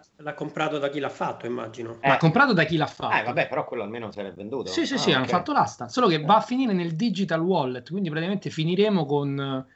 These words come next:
Speaker 3: dei portafogli di contenuti digitali comprati e
Speaker 2: Inutili.
Speaker 3: marchiati, completamente inutili. Vabbè.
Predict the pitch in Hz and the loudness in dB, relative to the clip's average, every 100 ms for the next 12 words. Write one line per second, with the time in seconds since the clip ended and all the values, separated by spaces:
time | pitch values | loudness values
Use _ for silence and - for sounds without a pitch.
0 | _ _ - 151 170 165 - 170 196 196 | _ _ -2 0 2 0 0 0 4 4
1 | 160 165 147 151 151 165 165 175 151 143 | 4 2 4 2 0 0 0 0 -2 -2
2 | 139 165 165 165 160 127 135 135 143 147 | 0 2 6 6 6 2 -2 -2 2 4
3 | 135 127 123 123 120 135 143 104 143 127 | 4 -2 -2 -2 0 2 0 2 2 0
4 | 127 - 135 147 156 165 151 175 175 165 | -2 -4 -2 0 2 2 2 0 2 0
5 | 139 127 - _ _ _ 139 120 113 | 0 -4 -10 _ _ _ -2 0 -4